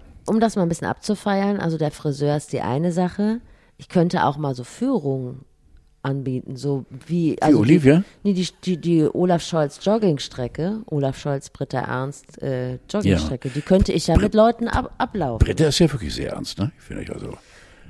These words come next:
Speaker 1: Äh,
Speaker 2: Ne?
Speaker 1: also so richtig, so richtig Karneval kann ich mir jetzt nicht
Speaker 2: Nein,
Speaker 1: vorstellen
Speaker 2: nein.
Speaker 1: bei den beiden.
Speaker 2: Sie ist
Speaker 1: Obwohl,
Speaker 2: auch
Speaker 1: man weiß nicht.
Speaker 2: sie hat ja einen Keller, in den sie geht, wenn sie lacht.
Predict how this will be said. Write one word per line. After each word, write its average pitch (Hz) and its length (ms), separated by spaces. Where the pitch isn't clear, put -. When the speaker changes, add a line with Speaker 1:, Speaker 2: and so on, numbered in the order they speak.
Speaker 1:
Äh, 180 160
Speaker 2:
Ne? 185 80
Speaker 1:
also 202 200
so 196 160
richtig, 185 460
so - 160
richtig 180 240
Karneval 233 560
kann 220 160
ich 196 100
mir 202 100
jetzt 202 200
nicht 226 220
Speaker 2:
Nein, 160 280
Speaker 1:
vorstellen 90 120
Speaker 2:
nein. 104 180
Speaker 1:
bei 131 100
den 131 180
beiden. 123 160
Speaker 2:
Sie 156 160
ist 156 160
Speaker 1:
Obwohl, 175 280
Speaker 2:
auch 339 120
Speaker 1:
man 359 100
weiß - 140
nicht. - 220
Speaker 2:
sie 95 220
hat 147 200
ja 202 80
einen 165 120
Keller, - 500
in 87 140
den 85 120
sie 78 120
geht, 90 200
wenn 104 120
sie 92 80
lacht. - 360